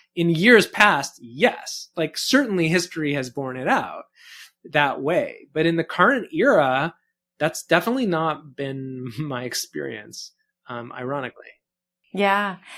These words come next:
Speaker 2: And on that note, how has, for example, the American Psychological Association accepted your research and your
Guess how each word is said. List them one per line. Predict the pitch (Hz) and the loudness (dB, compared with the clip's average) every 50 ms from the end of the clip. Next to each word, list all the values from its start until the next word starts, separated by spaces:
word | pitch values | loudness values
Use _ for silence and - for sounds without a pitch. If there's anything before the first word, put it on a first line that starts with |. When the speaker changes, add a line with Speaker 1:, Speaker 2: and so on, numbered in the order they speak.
| - - - _ _ _ _ _ _ _ _ _ - | -20 -20 -20 _ _ _ _ _ _ _ _ _ 0
Speaker 2:
And | 220 233 247 | 2 4 6
on | 254 269 269 | 6 6 6
that | 262 247 208 185 | 6 4 4 4
note, | 220 226 247 269 254 226 | 2 4 6 6 6 4
how | 220 - 233 233 247 254 | 2 0 2 4 4 2
has, | 233 226 233 220 214 214 220 220 220 214 - | 2 2 2 4 6 6 6 4 2 0 0
for | - 220 208 | 2 2 2
example, | 208 196 - 208 190 190 208 208 220 202 | 2 2 0 0 2 2 2 2 2 2
the | 190 202 190 | 2 0 -2
American | 185 185 175 175 180 196 - 214 202 190 | 0 0 0 0 0 0 -2 -2 -2 -2
Psychological | - - 196 190 190 196 185 190 208 262 285 277 233 220 202 185 | 0 0 0 2 2 2 4 4 4 4 2 2 -2 0 2 2
Association | 175 170 175 - 180 175 175 - - 185 175 170 170 170 - - 180 165 170 170 | 2 0 0 0 -2 -2 -2 -2 -2 -2 -2 -2 -2 -4 -4 -4 -4 -4 -4 -4
accepted | 170 - - - - - 185 185 - - 196 196 185 180 180 175 170 175 - - - - - _ | -6 -8 -6 -4 -2 0 0 0 0 -4 -2 0 2 2 0 0 -2 -6 -10 -14 -20 -20 -20 _
your | - 196 208 202 202 202 190 | -6 0 2 4 4 4 4
research | 180 202 196 196 196 - - 196 190 185 185 185 - | 2 -2 -4 -2 -2 0 2 2 2 0 0 -2 -2
and | 180 180 185 180 185 | -2 -2 -2 -2 -2
your | 185 185 180 180 175 175 180 175 - | 0 2 2 4 4 2 2 0 -4